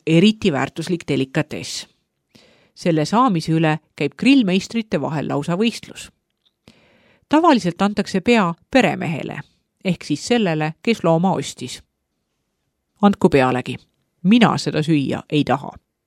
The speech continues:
Restoranidest mööda sõites näeme igal pool maanteede ääres suuri reklaamplakateid piltidega täispikkuses vardasse löödud lammastest, kõiges oma otse silma jõllitavas hiilguses.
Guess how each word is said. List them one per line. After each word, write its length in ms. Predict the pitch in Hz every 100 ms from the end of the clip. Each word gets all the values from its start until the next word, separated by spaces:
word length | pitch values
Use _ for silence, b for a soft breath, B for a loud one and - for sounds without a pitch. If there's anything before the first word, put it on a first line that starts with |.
| _ _ _ b b b b b b b b
Restoranidest 760 | - 320 - 320 254 185 160 -
mööda 260 | 226 233 165
sõites 460 | 180 175 180 - -
näeme 300 | 160 151 196
igal 280 | 254 240
pool 240 | 170 165 170
maanteede 560 | 147 160 170 190 190
ääres 440 | 143 147 151 156 -
suuri 500 | - - 277 285 220
reklaamplakateid 1040 | 160 135 170 185 165 147 - 143 - 139 135 _ _ _ -
piltidega 640 | 208 - 185 180 175 165 - _
täispikkuses 880 | 226 285 - - 151 - 175 202 - 151
vardasse 520 | 143 151 170 - 180
löödud 300 | 143 135 151
lammastest, 760 | 165 185 147 131 - - - - _ _ _ _ _ -
kõiges 340 | 262 240 196 175
oma 280 | 165 160 - _ _ _
otse 340 | 226 262 - 127
silma 420 | 226 240 160 139
jõllitavas 720 | 147 196 160 - 170 170 -
hiilguses. 600 | 135 135 127 131 123 -